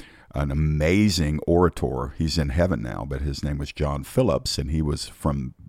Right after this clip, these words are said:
Plymouth Brethren. That was his flavor. He was Welsh, had an amazing accent, one of the best preachers and expositors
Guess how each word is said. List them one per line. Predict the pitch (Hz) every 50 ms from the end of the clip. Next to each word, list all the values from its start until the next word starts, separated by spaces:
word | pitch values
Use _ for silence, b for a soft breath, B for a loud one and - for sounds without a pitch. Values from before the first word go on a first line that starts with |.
| - - - - _
Plymouth | - - - 147 139 - - -
Brethren. | - - 69 80 92 85 71 64 55 - 57 64
That | 76 78 -
was | - 69 - - B B B B B B B B B
his | - 95 87 -
flavor. | - - 73 69 65 71
He | 73 76 67
was | 67 71 -
Welsh, | 73 71 71 82 90 85 76 78 - -
had | 80 73 71
an | 69 71
amazing | 69 69 76 82 87 82 - 78 73
accent, | 73 69 - - - 76 73 -
one | 80 78
of | 78 73
the | 67
best | 67 78 78 78 - -
preachers | - - 82 82 - - 80 78 78 71 -
and | - 64 65
expositors | 65 - - - - 71 71 76 71 76 67 - 69 71 69 65 B